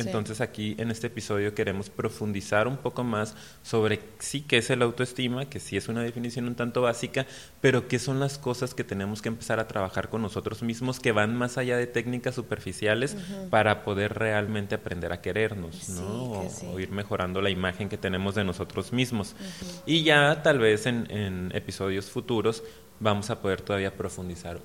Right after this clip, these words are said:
Speaker 1: un poco más, irnos como nos gusta, a lo intenso y a lo deep, ¿no?
Speaker 2: Ah, claro,
Speaker 1: Para
Speaker 2: lo
Speaker 1: seguir entendiendo de dónde viene toda esta falta de aceptación y de amor propio.
Speaker 2: Sí, lo profundo. Entonces, este,
Speaker 1: Quédense, por favor.
Speaker 2: sí, por favor, quédense, quédense, quédense. Eh,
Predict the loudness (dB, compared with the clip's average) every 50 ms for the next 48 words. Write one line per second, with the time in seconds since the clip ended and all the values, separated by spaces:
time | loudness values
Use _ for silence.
0 | -16 -20 -10 -4 0 2 4 6 6 6 6 4 2 2 2 0 0 0 0 -2
1 | -2 -2 -4 -4 -4 -2 -2 -2 0 0 -2 -2 -2 -4 -4 -2 -2 -2 -4 -4
2 | -2 -2 -2 -2 0 2 2 2 2 2 0 0 2 2 2 0 0 -2 -2 4
3 | 4 6 6 6 2 0 -2 -2 -2 0 0 -2 -2 -4 -6 -4 -4 -2 0 0
4 | -2 -2 -6 -10 -10 -8 -8 -6 -4 -2 -2 0 2 2 0 0 2 4 6 6
5 | 8 8 8 8 6 6 6 4 4 4 4 2 2 2 2 2 2 2 2 2
6 | 2 4 4 4 4 4 2 2 0 0 2 2 2 2 2 0 0 -2 -2 0
7 | 0 0 0 0 -2 -6 -2 0 2 0 2 4 4 4 4 4 2 -4 -2 0
8 | -2 0 0 -2 0 2 2 2 2 2 0 -2 -4 -2 -2 -2 -2 -2 -4 -12
9 | -12 -12 -10 -8 -6 -6 -4 -4 -4 -4 -4 -4 -6 -6 -6 -4 -2 -2 0 0
10 | -2 -4 -4 -6 -8 -6 -8 -8 -4 -4 -4 -6 -4 -8 -10 -10 -4 0 2 2
11 | 4 2 2 0 -2 -4 -6 -8 -8 -6 -8 -8 -8 -6 -4 -2 0 0 0 0
12 | -2 -4 -4 -2 -2 -2 0 0 0 0 -2 0 2 4 4 4 2 0 -2 -4
13 | -4 -4 -4 -4 -8 -10 -4 0 2 4 4 4 4 2 0 2 2 0 2 2
14 | 4 2 2 0